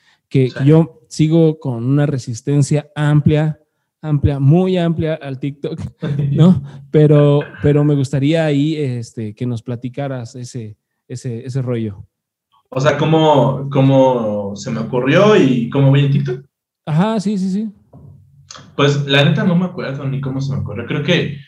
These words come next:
Speaker 2: siempre he sido muy pragmático. O sea, literal,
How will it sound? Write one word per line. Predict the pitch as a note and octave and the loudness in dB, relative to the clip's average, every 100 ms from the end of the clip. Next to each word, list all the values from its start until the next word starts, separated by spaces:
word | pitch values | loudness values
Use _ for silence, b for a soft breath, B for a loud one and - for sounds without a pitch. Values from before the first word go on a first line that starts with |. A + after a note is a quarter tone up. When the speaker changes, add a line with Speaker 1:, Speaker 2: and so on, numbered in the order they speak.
| B | B
Speaker 2:
siempre | - D3+ E3+ E3 | -4 -2 0 0
he | |
sido | C#3 C#3 C#3 | 2 2 4
muy | C3+ C#3 C#3 | 2 2 2
pragmático. | C3+ - A2+ A#2 - A2 G2+ - | 0 -2 -6 -10 -12 -14 -14 -10
O | - | -8
sea, | C3 B2 | -2 0
literal, | B2 B2 A#2 B2+ C3+ C#3 | 0 0 0 2 0 -2